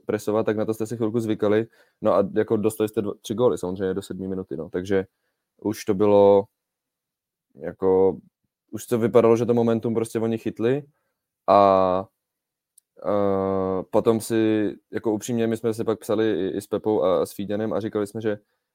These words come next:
tam Fíďa na to byl tak jako trochu sám, no. To, co jsi říkal, že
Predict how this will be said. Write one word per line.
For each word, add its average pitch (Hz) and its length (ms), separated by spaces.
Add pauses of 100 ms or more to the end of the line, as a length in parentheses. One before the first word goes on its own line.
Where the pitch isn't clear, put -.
(120)
tam 107 120
Fíďa 113 220
na 110 60
to 113 100
byl 110 140
tak 107 140
jako 110 200
trochu 110 200
sám, 120 240
no. 87 100
To, 101 100
co 101 100
jsi 104 120
říkal, 104 260
že 98 300